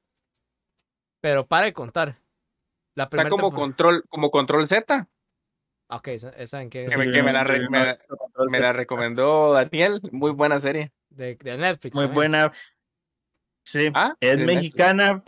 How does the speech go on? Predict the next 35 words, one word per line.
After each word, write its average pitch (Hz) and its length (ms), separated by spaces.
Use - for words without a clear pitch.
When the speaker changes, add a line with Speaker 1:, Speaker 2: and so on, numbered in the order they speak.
Speaker 2:
Ajá. 123 400
Speaker 3:
Es 147 160
mexicana, 175 880
eh, 139 80
eh, 139 140
pero 139 500
el, 139 120
el 143 680
final 139 200
de 143 60
la 165 60
segunda 151 320
temporada, 135 540
ma, 127 260
es 113 160
un 127 100
desmadre, 139 680
y 123 140
yo 127 260
les 143 100
soy 165 120
sincero, 156 400
se 165 140
salió 165 320
mucho 262 800
de 165 240
lo 143 200
que 139 140
fue 165 840
el 139 180
ámbito 175 360
de 156 80
la 127 180
primera, 143 600
que 120 120